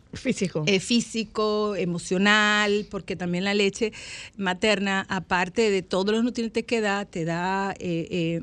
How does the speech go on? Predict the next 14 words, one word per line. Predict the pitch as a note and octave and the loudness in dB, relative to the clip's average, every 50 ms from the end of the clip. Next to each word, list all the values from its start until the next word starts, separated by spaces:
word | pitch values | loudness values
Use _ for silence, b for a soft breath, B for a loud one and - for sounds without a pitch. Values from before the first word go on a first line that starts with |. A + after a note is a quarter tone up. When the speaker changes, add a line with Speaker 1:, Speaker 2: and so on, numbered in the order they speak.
| - - | -8 -10
Speaker 2:
eh, | - - - - - F3 E3+ E3 D#3+ D#3+ - - | -12 -12 -10 -6 -4 -4 -2 -2 -2 -4 -6 -6
experiencias | F#3+ E3 - - G3+ F#3 G#3+ A#3 B3 B3 B3 - - F#3+ F3+ | -8 -6 -2 0 0 2 4 4 4 4 4 0 -2 -2 -2
emocionales | F#3+ F3 F3 F3 - - F#3 F3+ F3+ E3 D#3+ D#3+ E3 F3 E3 | -2 -2 -2 -4 -4 -6 -4 -4 -2 -2 -2 -2 -2 -4 -4
que | - - F3 D#3+ | -6 -8 -10 -10
son | - - F#3 F3+ F3 F#3+ F#3+ B B B B B B B - | -8 -6 -6 -4 -4 -6 -6 B B B B B B B -8
el | - F#3 E3+ E3+ | -2 0 0 2
apego, | F3 D#3+ - - G#3+ A3+ A3+ G#3+ G3 F3 F#3 F#3 F#3 | 0 0 2 4 6 6 8 6 4 2 0 0 0
esa | F#3 F#3 F#3 F3+ - G#3 | 0 0 -2 -2 -4 -6
cercanía | - G#3+ F#3+ F3 - - F3 F3 F#3 G3 F#3+ F#3 F3+ | -4 -4 -4 -4 -4 -4 -4 -2 0 0 0 0 -2
con | E3+ - F3+ F3 E3+ | -2 -2 -2 -2 0
mamá, | E3 E3+ F3 F3+ F#3 F#3 F3 F3 E3+ F3 | 0 0 0 0 0 0 0 0 0 0
esa | F3+ F#3+ E3 - - G#3+ G#3 G#3 - | -2 -2 -4 -4 -4 -2 -2 -2 -2
sincronía, | - - A3+ G#3+ G3+ - F#3 E3 E3 F#3 A#3 C4+ A#3+ G3 F#3 | -2 -2 -2 -2 -2 -2 -2 0 2 2 2 2 2 0 0
inclusive. | F3+ F3 - G3 F#3+ - - G#3 G#3 G#3 A3 C4 C#4+ | -2 -4 -4 -6 -6 -6 -2 -2 0 2 2 0 0